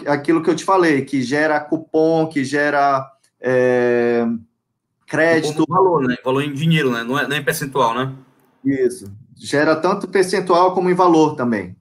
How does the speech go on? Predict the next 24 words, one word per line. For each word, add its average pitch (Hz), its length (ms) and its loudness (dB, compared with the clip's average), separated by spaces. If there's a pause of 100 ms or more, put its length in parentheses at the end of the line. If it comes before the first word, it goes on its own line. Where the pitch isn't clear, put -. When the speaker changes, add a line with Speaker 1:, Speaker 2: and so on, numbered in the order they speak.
(460)
Speaker 1:
tá? 131 320 -8 (1300)
Então, 151 240 -4
são 180 240 0
Speaker 2:
Cara. 156 180 4
Speaker 1:
dicas. 160 240 -2 (960)
Eu 151 220 4 (120)
não 160 80 0
ganho 160 400 2
nenhuma 170 380 2
comissão 160 560 0
nisso, 165 260 -4
pelo 156 200 0
contrário, 160 760 0 (100)
<laughs> 135 440 -8
eu 127 180 -10
tô, 131 300 -2 (420)
eu - 80 -14
tô 147 160 0
só 151 320 2
municiando 156 560 -2
aí 147 80 2
os 139 120 0
lojistas 147 580 0
pra, 135 400 -4